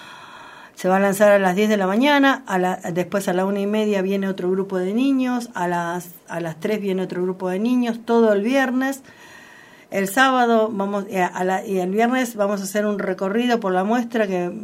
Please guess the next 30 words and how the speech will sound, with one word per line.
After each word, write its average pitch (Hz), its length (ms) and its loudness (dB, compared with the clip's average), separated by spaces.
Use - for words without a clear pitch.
eh, 165 320 -8
se 170 140 -6
inaugura 202 640 0
el 175 120 -2
miércoles 202 720 0
veintinueve 190 480 2
a 208 60 6
las 180 120 0
diez 196 160 0
de 208 80 2
la 185 120 0
mañana 196 360 -2
en 180 60 -2
el 165 60 -6
C 185 120 -6
M 180 140 -2
C, 240 220 -4
que 226 80 -2
es 185 100 -6
una 180 160 0
muestra 185 380 0
artística 175 680 -2
de 165 640 -4
fragilidad, 190 840 2
eh, 165 380 -6
acero 190 360 -4
y 185 60 2
piel, 190 440 -4
cruel 175 300 -4
combinación. 175 720 -6